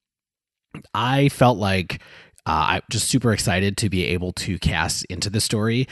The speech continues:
I had one game when I tested this where I went Into the Story, Snapcaster Into the Story,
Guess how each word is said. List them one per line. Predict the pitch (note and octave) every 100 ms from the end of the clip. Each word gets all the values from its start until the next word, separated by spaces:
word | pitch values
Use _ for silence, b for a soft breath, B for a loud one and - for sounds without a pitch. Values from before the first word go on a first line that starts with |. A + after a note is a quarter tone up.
| B B -
I | F#2
had | G2+
one | E2+ F2+ G#2+
game | G#2+ A2+
when | A2+ G#2+
I |
tested | G#2+ A2 G2+ A2
this | G#2 A2+ -
where | G2+ F#2
I | -
went | F#2 F#2 F2
Into | B2 A#2+
the | G#2+
Story, | - G#2+ G#2 G#2 G2+ -
Snapcaster | - A2+ G#2 - G#2+ G2 G#2
Into | G2 G#2 G#2+
the | G#2
Story, | - G2 G2 G2 F#2